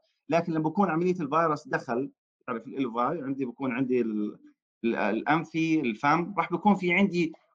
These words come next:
already في ربنا أوجد لنا طريقة إنه بح-، بح-، بحمي حالي.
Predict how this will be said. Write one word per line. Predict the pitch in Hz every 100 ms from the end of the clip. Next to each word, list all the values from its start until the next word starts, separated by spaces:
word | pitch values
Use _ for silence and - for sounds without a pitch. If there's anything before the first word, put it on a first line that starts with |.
| -
already | 143 196 170 160 143
في | 175 180 147
ربنا | 165 143 156 151 151 - -
أوجد | 139 143 190
لنا | 170
طريقة | 143 156 175 165
إنه | 156 143
بح-، | 139 -
بح-، | 143 - -
بحمي | 135 156 151
حالي. | - 127 120